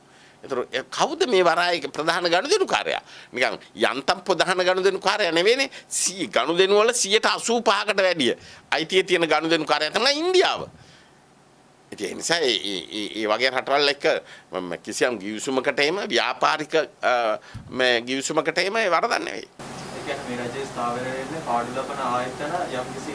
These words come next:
Speaker 2: විදේශීය සමාගම් සමග එකතු වෙලා ගිවිසුම් ගතව කටයුතු කිරීම.
Speaker 1: නෑ, මේ ඔය පාඩු ලබන කියන කතාව කියන්නත් එපා.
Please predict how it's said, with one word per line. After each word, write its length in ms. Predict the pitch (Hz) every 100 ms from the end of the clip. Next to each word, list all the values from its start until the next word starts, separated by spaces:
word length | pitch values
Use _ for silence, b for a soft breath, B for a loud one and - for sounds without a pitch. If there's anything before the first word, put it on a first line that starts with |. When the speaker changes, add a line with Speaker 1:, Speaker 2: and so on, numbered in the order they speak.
| 131
Speaker 2:
විදේශීය 500 | 120 131 131 135 135
සමාගම් 400 | 127 127 127 131 -
සමග 160 | 135 135
එකතු 200 | 127 127 135
වෙලා 180 | 160
ගිවිසුම් 320 | 156 131 117 123
ගතව 260 | 135 151 170 190 - - - -
කටයුතු 280 | - -
කිරීම. 200 | 151 151 - - 185
Speaker 1:
නෑ, 80 |
මේ 240 | - 190 -
ඔය 200 | 160 160
පාඩු 360 | 160 131 151 170
ලබන 280 | 180 214 190
කියන 160 | 175
කතාව 300 | 180 165 170 165
කියන්නත් 380 | 180 175 180 -
එපා. 260 | 131 -